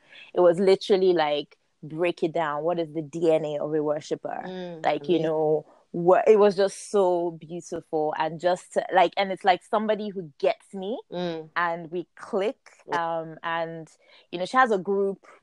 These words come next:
Speaker 1: which, um, you know, she's building out and I'm, I'm now part of the group and all of that. So it's, it's,
Speaker 2: Mm.
Speaker 1: it's am-, it's amazing. Like, I was just like, "God, you know, you really did order my steps." And I think from that, I say all that to say, I know I was going on about this conference, but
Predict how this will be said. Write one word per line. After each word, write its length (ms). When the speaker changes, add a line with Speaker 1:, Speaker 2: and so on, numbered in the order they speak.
Speaker 1:
which, 380
um, 560
you 100
know, 220
she's 260
building 440
out 420
and 200
I'm, 260
I'm 40
now 180
part 220
of 100
the 80
group 400
and 140
all 120
of 60
that. 180
So 80
it's, 100
it's, 140
Speaker 2:
Mm. 60
Speaker 1:
it's 140
am-, 140
it's 140
amazing. 600
Like, 220
I 60
was 60
just 120
like, 200
"God, 420
you 120
know, 140
you 180
really 320
did 200
order 240
my 160
steps." 360
And 100
I 80
think 240
from 240
that, 220
I 100
say 160
all 120
that 220
to 60
say, 160
I 80
know 100
I 40
was 100
going 180
on 100
about 300
this 200
conference, 500
but 160